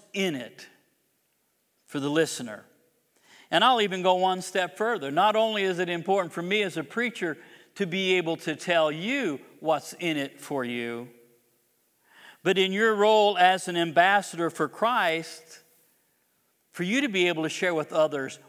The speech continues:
what's in it for them in being a disciple of Jesus. Grace, guidance, gifts,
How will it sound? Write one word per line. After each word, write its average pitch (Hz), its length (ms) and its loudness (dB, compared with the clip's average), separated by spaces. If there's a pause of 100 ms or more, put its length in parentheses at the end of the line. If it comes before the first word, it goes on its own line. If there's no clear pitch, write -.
what's 160 340 -2 (100)
in 170 200 -2
it 135 220 -6 (680)
for - 80 -20 (500)
them 117 280 -10 (580)
in 160 240 0
being 160 640 0 (160)
a 143 140 -4
disciple 127 800 -6 (140)
of 120 120 -12
Jesus. 120 800 -10 (1120)
Grace, 139 720 -6 (1500)
guidance, 147 880 -6 (1400)
gifts, - 840 -8